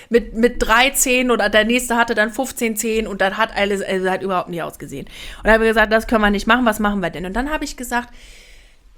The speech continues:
und Bea, und was ist, wenn wir für den Fußabdruck einfach das Bild nehmen, was wir auf Mallorca gemacht haben? Weil da habe ich nämlich einen Fußabdruck, also den,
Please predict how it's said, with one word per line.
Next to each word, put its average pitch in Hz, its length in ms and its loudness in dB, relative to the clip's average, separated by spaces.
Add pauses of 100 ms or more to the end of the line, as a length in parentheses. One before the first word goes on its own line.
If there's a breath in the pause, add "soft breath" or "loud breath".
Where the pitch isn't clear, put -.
(400 soft breath)
und 220 140 -6
Bea, 247 200 -2
und 214 180 -6
was 233 220 -2
ist, 277 180 -6
wenn 226 200 -2
wir 214 80 -4
für 214 180 -6
den 190 140 -8
Fußabdruck - 840 -8
einfach 202 540 -8
das - 260 -8
Bild 220 420 -6
nehmen, 202 260 -4
was 185 220 -6
wir 185 140 -6
auf 185 140 -12
Mallorca 175 600 -8
gemacht 170 500 -12
haben? 165 240 -12
Weil 170 100 -4
da 185 140 -2
habe 208 160 0
ich 240 100 -6
nämlich 208 380 -4
einen 190 140 -6
Fußabdruck, 180 600 -8
also 196 140 -4
den, 185 180 -8